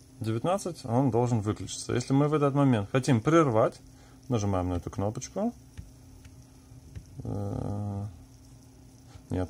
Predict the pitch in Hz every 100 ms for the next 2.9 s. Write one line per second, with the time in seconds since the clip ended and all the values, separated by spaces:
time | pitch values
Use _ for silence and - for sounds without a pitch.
0 | - 117 107 123 120 117 127 117 120 123
1 | 123 117 107 107 113 123 120 117 - -
2 | - - - 104 101 101 101 101